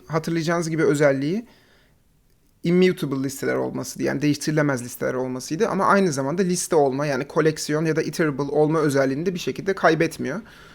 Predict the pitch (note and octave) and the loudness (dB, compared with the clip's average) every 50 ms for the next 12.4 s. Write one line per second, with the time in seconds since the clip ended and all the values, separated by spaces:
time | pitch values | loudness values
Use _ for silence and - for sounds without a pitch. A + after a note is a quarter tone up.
0 | - - - - G#3 A#3 B3 A#3+ - A#3+ A3 A3+ A3 - A#3 A3 A3+ A#3 A3 A3 | -20 -6 0 4 4 4 4 2 0 -2 -2 -2 0 2 2 2 2 0 -2 -4
1 | - - - A#3+ A3 A#3 G#3 G3+ F#3 E3+ G3 F#3+ - G#3 F#3+ F#3+ F#3+ - G3+ D#3+ | -6 -6 -4 -2 2 4 6 6 6 4 2 0 2 4 4 4 4 2 2 4
2 | D3 E3 F3 F3 F3 - G#3 F#3+ F3+ E3 D3 - - C#3 C3 C#3 G3 A3 - - | 4 4 2 0 0 0 2 4 4 2 2 0 -2 -4 -4 -4 -6 -8 -12 -16
3 | - - - - - - - - - - A3 G#3+ - F#3 F#3+ G3 F#3+ - - G3+ | -20 -20 -20 -20 -20 -20 -20 -12 -4 -2 -2 2 4 4 4 4 4 2 2 2
4 | G3+ G3 G3+ F#3+ F#3 F#3+ - F#3+ F#3+ F#3+ F#3+ D#3+ F#3 F#3 F3+ F3+ F3+ E3+ - D#3+ | 4 6 4 4 4 2 0 2 2 2 2 2 2 2 2 2 0 -2 -4 -4
5 | - - F#3+ F3 E3+ E3+ E3+ E3+ D3+ C3+ C#3 E3+ F3 D#3 D#3 D#3 D#3 D3+ - D#3 | 0 2 4 4 4 4 2 -2 -4 -2 -2 -2 0 0 2 2 2 2 2 0
6 | D3+ D3 C#3+ C#3+ C#3+ C3 A#2+ - B2+ G#2+ A2+ A#2 - A#2+ A2+ - E3 G3 A3 A3 | 0 0 -2 -4 -6 -6 -6 -4 -4 -4 -4 -4 -6 -8 -6 -4 -2 -4 -4 -6
7 | - - - - - - - - - - - - - - D#3 D#3+ F#3 F#3 F3 D#3+ | -8 -14 -20 -20 -20 -20 -20 -20 -20 -16 -14 -10 -8 -6 -4 0 2 2 2 2
8 | D3 - - D3+ D#3 D3+ - - - - - - - D#3+ D3+ C#3+ C3+ - - - | 0 -2 -4 -4 -4 -4 -4 -8 -14 -14 -14 -4 -2 0 0 0 -2 -4 -6 -6
9 | - C#3+ D#3 D#3 C#3 C#3 C3 C3 - - F3 E3+ - - - - - F3+ - F#3+ | -4 -2 0 0 0 -2 -2 -4 -4 -4 -4 -6 -6 -10 -10 -8 -6 -2 2 2
10 | D3 C3+ - - - A2 D3 E3+ F3 E3+ - - E3+ F3 D#3+ D#3 - - G#2 B2 | 2 2 0 -2 -4 -4 -2 -2 -4 -4 -4 0 2 2 2 2 -2 -6 -6 -4
11 | D#3+ F3+ D#3+ D#3+ D#3 - D#3 C3+ - - - - - - C3 B2+ B2 B2 C3+ - | -2 0 0 -2 -2 -2 -4 -4 -6 -8 -10 -14 -12 -10 -10 -10 -10 -10 -12 -12
12 | - - - - - - - B3 | -14 -14 -16 -14 -12 -12 -12 -12